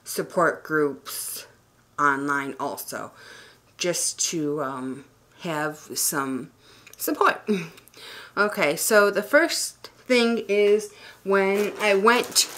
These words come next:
to my third, third, fourth chemo, I, uh, I had an, a, uh,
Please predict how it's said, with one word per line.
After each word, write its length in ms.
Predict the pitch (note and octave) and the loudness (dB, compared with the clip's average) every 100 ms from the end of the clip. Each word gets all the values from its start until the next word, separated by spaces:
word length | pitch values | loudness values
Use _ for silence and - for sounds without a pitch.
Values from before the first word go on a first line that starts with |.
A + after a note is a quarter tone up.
| - - | -12 0
to 680 | - A#3 G#3 G3+ F#3+ F#3+ F#3+ - - - - - | 2 4 4 6 8 8 4 -10 -20 -20 -20 -4
my 760 | F3+ E3 D#3+ D#3 D#3 D#3+ D#3 - _ _ _ _ _ | 0 2 2 0 -2 -2 -6 -10 _ _ _ _ _
third, 520 | - D4 F#4+ F#4+ F4 - _ _ _ _ _ - - - - _ _ _ _ _ _ _ _ _ _ _ _ - | 4 4 6 2 0 -8 _ _ _ _ _ -20 -20 -20 -20 _ _ _ _ _ _ _ _ _ _ _ _ -4
third, 260 | B3+ D4 | -2 -2
fourth 380 | C4 C4+ C4+ C4+ | 0 4 4 4
chemo, 580 | - C4 B3 A#3 A#3+ A#3 - _ _ - - - _ - - - - - - - | 0 2 6 4 4 0 -14 _ _ -20 -20 -20 _ -20 -20 -18 -18 -18 -18 -8
I, 260 | F3+ F#3 F#3 | -2 0 2
uh, 400 | E3 D3+ C#3+ C#3 - - | 4 4 2 -4 -12 -8
I 60 | |
had 300 | F#3 A3+ G#3+ | 0 4 4
an, 280 | F#3 E3 F3+ - - - - - - - - - - - | 4 0 -4 -10 -20 -20 -20 -20 -16 -14 -16 -14 -14 -8
a, 240 | E3+ D#3+ | -4 -2
uh, 260 | D#3+ D3+ | -2 -2